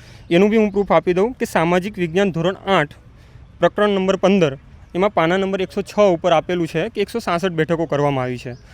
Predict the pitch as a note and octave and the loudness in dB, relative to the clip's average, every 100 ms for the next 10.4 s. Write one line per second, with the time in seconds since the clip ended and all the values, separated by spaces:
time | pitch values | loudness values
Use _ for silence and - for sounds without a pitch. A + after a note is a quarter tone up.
0 | - - F#3 F3+ A3 A3 F#3+ A3+ F#3+ G3 | -20 -4 0 2 0 0 2 2 2 2
1 | G3 G3+ F3 F3+ G#3+ E3+ F3+ F3+ A#3 - | 2 2 0 2 2 2 2 0 -2 -2
2 | G3 C#3+ A2+ B2+ - - - - - - | -2 -2 -6 -10 -20 -20 -20 -20 -20 -12
3 | A3+ G3+ F#3 A3+ A3 G#3+ - G3 F3 D#3 | -8 -6 -4 -4 -4 -6 -10 -8 -8 -8
4 | G#3 D#3+ F#3 G3 F3+ E3+ F#3+ G3+ G3 G#3 | -8 -2 0 2 2 2 -4 -2 -2 -2
5 | E3 D3 C3 E3+ D#3+ F3+ F#3 - E3 F3+ | -4 -6 -6 -6 -4 -2 -2 -4 -4 -2
6 | F#3+ F#3+ F3 D#3 - E3+ E3 E3+ D3+ C#3+ | -2 -2 -4 -4 2 2 2 0 0 0
7 | D#3+ D3+ F3 D#3 D#3+ D#3 D3 E3+ E3 E3+ | -2 0 0 0 2 -2 -2 -2 -2 -2
8 | D#3+ D3+ E3+ E3 E3 D#3+ D#3+ D#3+ C#3+ D3+ | -2 2 2 2 -4 -4 -2 -2 -4 -4
9 | F#3 E3+ E3 D#3+ D#3+ D#3+ D#3 D3+ D#3 D#3 | 0 0 0 -4 -2 -2 -4 -4 0 0
10 | D#3+ F3+ F#3 C#3 | 0 0 0 -2